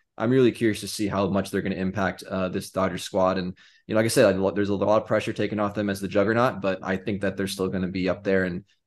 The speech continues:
hopefully we finally get that regular season battle between the Dodgers and the Padres. They've both been kind of, you know, kind of up and down the last couple of years, and Dodgers have just been on top the entire time. But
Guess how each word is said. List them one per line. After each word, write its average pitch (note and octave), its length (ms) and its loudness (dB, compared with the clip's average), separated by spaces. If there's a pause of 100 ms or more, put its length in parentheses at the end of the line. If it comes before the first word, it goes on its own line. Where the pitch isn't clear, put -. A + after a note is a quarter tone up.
(120)
hopefully F#3 260 8
we E3 140 6
finally C3 440 4
get G#2+ 340 0
that F#2 200 0
regular G2+ 320 0
season F#2+ 400 -4
battle G2+ 260 4
between G#2 280 -2
the G#2 60 2
Dodgers G2+ 320 2
and G#2 80 -2
the G#2 40 0
Padres. G#2+ 520 2
They've G#2 140 0
both A#2 220 2
been B2 140 0
kind A2 240 0
of, - 320 -8
you - 80 -6
know, F2+ 180 -2
kind G2+ 180 -4
of G2 120 -2
up G#2+ 160 -2
and G2+ 100 2
down G#2 360 0 (360)
the G#2+ 80 0
last A2 300 4
couple A2 200 -2
of G2+ 60 0
years, G#2 220 2
and G2 80 -2
Dodgers F#2+ 280 0
have G2 100 -6
just F2 120 -12
been G2 220 0
on F#2+ 240 -2
top G2+ 240 -2
the G2+ 80 -2
entire F#2+ 280 0
time. F#2+ 320 -2
But F2+ 220 -2